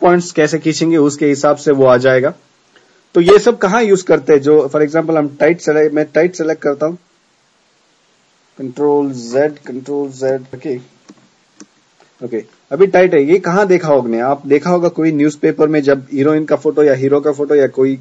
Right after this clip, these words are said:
बिजनेसमैन के फोटो के साथ अक्षर align होनी चाहिए, text wrap होनी चाहिए, तो तब यूज़ करेंगे text wrapping। तो आप भी यूज़ कर सकते हैं ऐसे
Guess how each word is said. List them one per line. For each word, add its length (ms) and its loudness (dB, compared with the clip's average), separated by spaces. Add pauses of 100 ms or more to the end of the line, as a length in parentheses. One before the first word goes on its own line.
(100)
बिजनेसमैन 600 -2
के 80 -4
फोटो 320 0
के 120 -4
साथ 280 0 (240)
अक्षर 400 -2 (440)
align 320 2
होनी 200 2
चाहिए, 220 0
text 300 -4
wrap 200 2
होनी 160 -2
चाहिए, 220 -2
तो 100 -2
तब 260 -2
यूज़ 240 -2
करेंगे 360 2
text 380 -6
wrapping। 280 0 (540)
तो 320 2
आप 140 -2
भी 120 -2
यूज़ 240 0
कर 120 0
सकते 320 -2
हैं 60 4
ऐसे 200 0